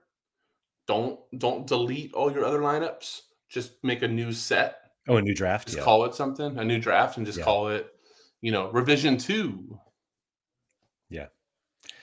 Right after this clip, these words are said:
Speaker 1: That way you don't screw
Speaker 2: <clears throat>
Speaker 1: up your other lineups.
Speaker 2: I feel like if you saw somebody saying Sorare is back, you'd think, like, "Oh, we're all rich."
Speaker 1: <laughs> To the
Speaker 2: Not
Speaker 1: moon.
Speaker 2: the moon.
Speaker 1: Andy
Speaker 2: Yeah, to
Speaker 1: just
Speaker 2: the
Speaker 1: bought
Speaker 2: moon.
Speaker 1: his yacht.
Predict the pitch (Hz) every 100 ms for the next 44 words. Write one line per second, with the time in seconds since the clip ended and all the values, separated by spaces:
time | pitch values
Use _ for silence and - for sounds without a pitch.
0 | - 120 117 110 104 - - 170 175 110
1 | 95 - 95 90 90 92 87 - - _
2 | - _ _ - - _ _ _ _ _
3 | - - - _ - - - 113 123 123
4 | 120 - - 107 98 104 95 - 98 98
5 | 90 - 92 90 - 92 90 92 82 87
6 | 82 90 90 85 90 82 85 78 117 98
7 | 80 85 85 82 78 78 - - - -
8 | - - - - 233 - 196 277 247 277
9 | 277 214 208 202 208 208 185 170 - -
10 | - - - - - 160 165 175 160 117
11 | 113 139 139 131 131 139 107